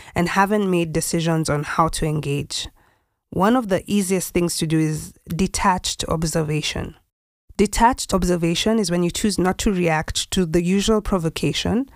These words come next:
but create distance mentally. Usually what this means is you have to have a calming phrase or a thing that you repeat to yourself in your head that stops you from saying the things that you want to say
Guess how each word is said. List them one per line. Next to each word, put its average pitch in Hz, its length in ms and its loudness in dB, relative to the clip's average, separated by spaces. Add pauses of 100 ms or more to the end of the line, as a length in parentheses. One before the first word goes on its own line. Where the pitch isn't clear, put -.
(240)
but 214 200 2
create 240 420 0
distance 165 720 -2 (240)
mentally. 175 680 -2 (200)
Usually 240 380 4
what 196 200 2
this 185 200 -2
means 175 300 2
is 170 320 -2 (400)
you 190 140 2
have 208 240 4
to 220 100 0
have 185 180 2
a 160 360 -2
calming 240 460 2
phrase 226 540 -2
or 185 140 4
a 180 80 0
thing 269 380 2
that 170 200 -2
you 196 80 2
repeat 190 240 -2
to - 100 0
yourself 156 360 0
in 160 100 4
your 147 120 0
head 165 360 -4 (160)
that 208 180 2
stops - 380 2
you 202 300 2
from 165 640 0 (320)
saying 220 480 4
the 240 120 2
things 247 220 2
that 247 180 2
you 247 80 4
want 240 160 2
to 254 100 0
say 254 380 0